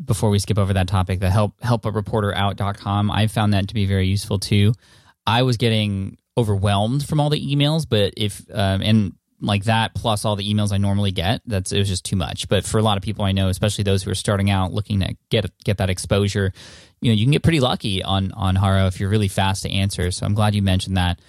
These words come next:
That's help a reporter dot com, right? I think it's help a reporter dot com is Haro. Um, or you can look it up on Google and, and find it. But, you know, the cool thing about all this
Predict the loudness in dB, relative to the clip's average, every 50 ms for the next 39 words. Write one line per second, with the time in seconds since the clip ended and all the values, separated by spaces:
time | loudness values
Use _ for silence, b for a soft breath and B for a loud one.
0 | b b b -4 -4 -2 0 0 0 0 -2 -2 -4 -2 -2 -4 -4 -4 -6 -4
1 | -2 -2 0 2 2 2 0 -2 -4 _ _ _ _ _ _ _ _ _ _ _
2 | -4 -2 0 0 0 -2 -4 -6 -4 -2 -2 -2 -2 -4 -6 -10 -12 -14 -16 -12
3 | -8 -6 -6 -6 -6 _ _ _ _ _ _ _ _ _ _ _ -8 -4 -2 0
4 | 0 0 -2 -4 -6 -8 -8 -2 0 0 2 2 0 -2 -2 -2 -2 -2 -2 -2
5 | -2 -4 -4 -4 -4 -2 -2 0 -2 -2 -4 -6 -6 -6 -6 -6 -4 -4 -4 -4
6 | -4 -4 -6 -8 -10 -10 b b b b b b b b -2 0 0 0 -2 -4
7 | -6 -10 -12 -16 _ _ _ _ 2 2 4 2 2 0 0 0 -2 -4 -4 -8
8 | -10 -10 _ _ -16 -12 -12 -10 -10 -10 -10 -12 -12 -10 -8 -8 -8 -8 -8 -8
9 | -8 -8 -8 -6 -6 -4 -4 -4 -4 -4 -2 -4 -4 -4 -8 _ _ -4 -4 -4
10 | -4 -4 -6 -6 -2 0 0 0 2 0 -2 0 0 0 0 0 -2 -2 -2 -2
11 | -2 -4 -6 -6 -8 -8 -8 -10 -12